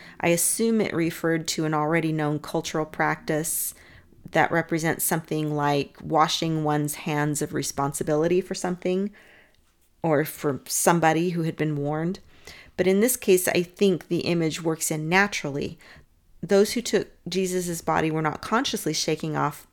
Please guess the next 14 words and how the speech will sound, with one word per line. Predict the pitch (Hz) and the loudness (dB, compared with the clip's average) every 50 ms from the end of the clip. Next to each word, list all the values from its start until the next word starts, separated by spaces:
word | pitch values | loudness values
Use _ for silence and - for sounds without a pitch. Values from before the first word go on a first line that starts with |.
| - | -12
the | - 160 170 | -4 -4 -2
dust | 147 165 147 - 143 - - - - - | 0 0 -2 -2 -2 -4 -6 -6 -6 -6
of | - 151 143 | -8 -8 -8
Jerusalem, | - - 156 156 180 185 180 - 170 151 143 135 139 - - - - - - - - | -4 -4 0 2 2 2 2 0 0 0 -2 -2 -4 -6 -10 -18 -18 -18 -16 -8 -2
but | - - | 0 4
rather | 170 180 175 180 180 180 | 8 8 8 8 8 8
it | 165 123 101 95 | 6 6 6 4
was | 143 156 - | 0 -2 -2
a | 165 | -2
natural | 160 160 165 175 185 180 - - 165 | 0 2 4 4 4 2 0 -6 -6
consequence | - - - 175 175 170 - 170 - - 151 143 - - - | -6 -4 -4 -4 -4 -4 -4 -8 -6 -4 -6 -4 -2 -2 -4
of | - - 147 - | -4 -4 -8 -8
the | - | -12
circumstances. | - - - 208 202 - 175 165 - - 143 135 - - - 120 - - - - | -8 0 0 0 0 0 -6 -6 -4 -4 -4 -4 -4 -4 -6 -6 -6 -6 -8 -12